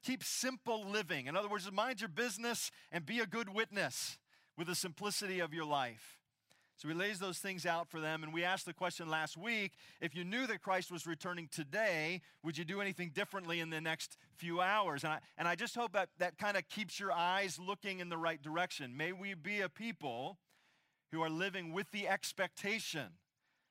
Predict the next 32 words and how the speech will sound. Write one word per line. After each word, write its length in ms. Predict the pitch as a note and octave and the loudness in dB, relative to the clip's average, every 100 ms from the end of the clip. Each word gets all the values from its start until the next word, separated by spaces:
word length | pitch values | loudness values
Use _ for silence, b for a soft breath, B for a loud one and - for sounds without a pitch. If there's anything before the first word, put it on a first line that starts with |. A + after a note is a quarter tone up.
| _ - | _ -8
of 120 | C3+ | -6
the 60 | C#3+ | -2
second 340 | E3 D#3 D3 | -2 -4 -6
coming 260 | D#3 D3 C#3 | -6 -6 -6
of 140 | B2 | -6
Christ. 320 | D#3 B2 G#2+ | -2 -2 -2
So 60 | D3 | -4
we're 80 | G3+ | -4
gonna 120 | G3 | -2
pick 200 | G#3 G3 | -2 0
up 100 | F#3+ | 0
today 320 | F#3+ F3+ F#3 | 0 2 2
in 80 | E3 | 0
First 320 | - F3+ - | -4 -6 -4
Thessalonians 600 | F3+ E3+ E3 E3 D#3+ C#3+ | -6 -4 -6 -6 -6 -8
four, 280 | - E3+ D#3+ | -6 -4 -2
verse 260 | C#3 C3 - - | -4 -8 -8 -4
thirteen 720 | G#3 A3+ - C3+ B2 B2+ D3 b b b b | -4 -4 -8 -6 -6 -8 -12 b b b b
and 200 | C3 C3 - | -8 -8 -4
through 220 | E3 D#3+ | -4 -2
eighteen, 500 | D3+ E3+ - D3+ C3 | -2 -4 -4 -6 -6
if 100 | B2+ | -8
you'd 140 | D3 C#3+ | -8 -2
like 220 | D3+ D3+ | -2 -2
to 120 | C#3+ | -8
follow 480 | - D3+ D3+ D3 C3 | -4 -2 0 0 -2
along 320 | C3 C3+ B2+ | -4 -4 -4
with 220 | D3 - | -8 -8
me 300 | B2+ A#2+ A#2 _ b b b b | -8 -8 -8 _ b b b b
as 160 | B2+ C3 | -2 0
I 60 | |
read. 360 | B2+ C3 C#3+ | 0 0 -2